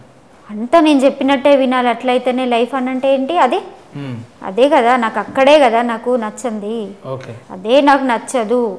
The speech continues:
Speaker 2: మ్మ్.
Speaker 1: అంతా నేను చెప్పినట్టే వినాలి.
Speaker 2: మ్మ్.
Speaker 1: నేను లెమ్మంటే లేవాలి, కూసోమంటే కూర్చోవాలి, నేను రమ్మంటే రావాలి.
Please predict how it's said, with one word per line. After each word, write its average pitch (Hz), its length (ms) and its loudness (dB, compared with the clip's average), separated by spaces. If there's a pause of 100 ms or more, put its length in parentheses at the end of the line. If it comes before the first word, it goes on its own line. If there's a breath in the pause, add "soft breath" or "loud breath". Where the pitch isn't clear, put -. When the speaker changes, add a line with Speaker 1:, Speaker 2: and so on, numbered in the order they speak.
(120)
Speaker 2:
మ్మ్. 139 160 -10
Speaker 1:
అంతా 220 380 -2
నేను 254 260 -2
చెప్పినట్టే 233 560 -2
వినాలి. 226 680 0 (280)
Speaker 2:
మ్మ్. 131 160 -12 (140)
Speaker 1:
నేను 214 160 -6
లెమ్మంటే 226 440 -2
లేవాలి, 220 440 -2
కూసోమంటే 226 600 -4
కూర్చోవాలి, 214 600 -4
నేను 220 200 -4
రమ్మంటే 220 460 -4
రావాలి. 202 680 -6